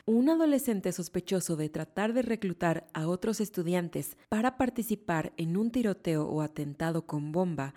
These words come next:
en la escuela secundaria de Berkeley fue arrestado esta semana después de entregarse,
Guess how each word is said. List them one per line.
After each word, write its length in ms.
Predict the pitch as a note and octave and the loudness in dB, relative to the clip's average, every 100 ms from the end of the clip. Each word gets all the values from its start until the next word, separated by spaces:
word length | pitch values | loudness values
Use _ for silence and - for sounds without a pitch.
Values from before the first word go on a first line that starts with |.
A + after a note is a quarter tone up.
| - | -8
en 160 | F3 E3+ | -4 -2
la 80 | |
escuela 460 | D#3 - - G#3+ C#4 | -2 -6 -2 0 2
secundaria 640 | C#4 B3 F#3+ E3 D#3+ D#3 | 0 -2 -2 -2 -2 -2
de 140 | D3 D3 | -2 0
Berkeley 600 | F3 E3+ E3+ D3 E3 B3 - | 0 0 -2 -4 -4 -6 -10
fue 320 | - A3+ A#3+ | 0 2 4
arrestado 680 | D#4 D#4+ D4+ - G#3+ F3+ F3 | 2 0 0 -2 -2 2 2
esta 280 | E3 - E3+ | 0 -2 -6
semana 600 | F#3 F3 D#3+ D3+ D3 A#3+ - - | -4 -2 -2 -2 -2 -4 -10 -10
después 640 | F3 F#3+ - - A3+ A#3 | 0 0 0 0 2 4
de 100 | B3+ | 2
entregarse, 760 | B3 A#3 G#3+ F#3 D3+ - D3 | 2 0 0 0 -2 -6 -12